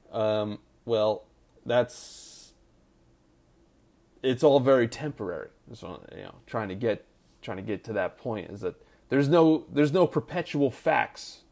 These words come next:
here. This is not physics. Um, markets go up and down. Same was in wine, you know. There's not like, "Oh, Italy is the best place to make wine, always and forever." Well, that's another thing, too, that the winemakers will say. It's like, if you don't believe in climate change, you are out of your goddamn mind.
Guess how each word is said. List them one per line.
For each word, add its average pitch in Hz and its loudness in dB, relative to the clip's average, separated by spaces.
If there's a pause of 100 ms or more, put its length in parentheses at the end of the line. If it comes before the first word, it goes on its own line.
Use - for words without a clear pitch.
here. - -8 (100)
This 139 -2
is 147 -2
not 147 -2
physics. - -2 (680)
Um, 107 -4
markets 139 -2
go 123 0
up 139 -2
and 131 0
down. 98 4
Same 139 -2
was 131 0
in 131 -2
wine, 123 -2
you 117 -4
know. 107 -2 (360)
There's 123 -2
not 156 2
like, 135 2
"Oh, 165 6
Italy 147 6
is 117 2
the 117 0
best 135 4
place 135 0
to - -8
make 120 -2
wine, 127 -2
always 143 8
and 139 2
forever." 139 0 (680)
Well, 120 6
that's 123 6
another 127 2
thing, 135 0
too, 269 6
that 139 0
the 113 0
winemakers 107 0
will 113 0
say. 123 4
It's - -12
like, 110 0
if 107 -4
you 143 0
don't 165 4
believe 139 0
in 113 -4
climate 135 -2
change, 101 -8
you 117 0
are - -2
out 113 2
of 107 -4
your 101 -6
goddamn 104 -2
mind. 107 -6